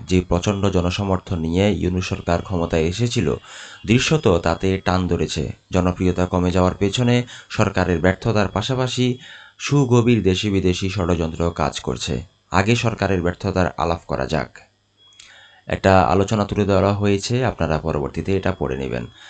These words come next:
আমরা আরও দেখতে পাচ্ছি, উল্লেখ করা হয়েছে রেলের আন্দোলনের নেতৃত্বে ছাত্রলীগের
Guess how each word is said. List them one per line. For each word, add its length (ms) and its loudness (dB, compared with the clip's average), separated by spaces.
আমরা 480 4
আরও 220 2
দেখতে 220 0
পাচ্ছি, 480 2
উল্লেখ 220 2
করা 160 2
হয়েছে 320 2
রেলের 420 4
আন্দোলনের 720 2
নেতৃত্বে 680 0
ছাত্রলীগের 800 0